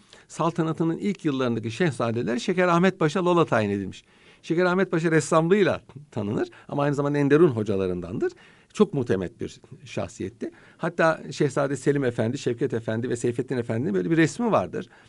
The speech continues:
İnternette bulmak mümkün. Arkada bir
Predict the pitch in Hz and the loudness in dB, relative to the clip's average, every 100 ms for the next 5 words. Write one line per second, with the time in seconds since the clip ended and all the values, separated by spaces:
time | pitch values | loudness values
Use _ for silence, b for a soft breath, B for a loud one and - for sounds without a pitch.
0 | b - 165 131 123 147 135 131 117 127 | b -6 -2 0 0 -2 -2 -4 -4 -8
1 | 117 330 - b b b b 143 143 165 | -4 -6 -6 b b b b -2 0 2
2 | 185 180 180 | 2 6 4